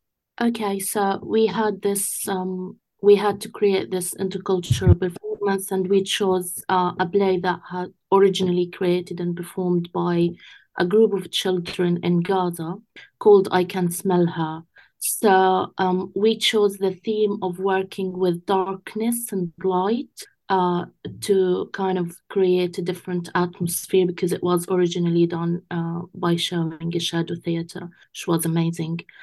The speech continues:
Um, a group of, uh, of girls from Gaza and Argentina worked together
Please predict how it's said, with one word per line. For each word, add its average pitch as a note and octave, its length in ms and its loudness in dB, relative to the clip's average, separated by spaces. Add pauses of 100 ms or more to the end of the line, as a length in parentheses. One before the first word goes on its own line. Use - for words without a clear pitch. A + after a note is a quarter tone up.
(240)
Um, F#3 580 4 (100)
a F#3+ 80 2
group G#3 320 4
of, F3 280 -6
uh, E3+ 280 2
of E3+ 180 -2
girls F#3 360 0
from F#3 260 -6
Gaza F3 380 2
and E3+ 180 4
Argentina F3 640 -2
worked G3+ 420 -2
together D3+ 500 -4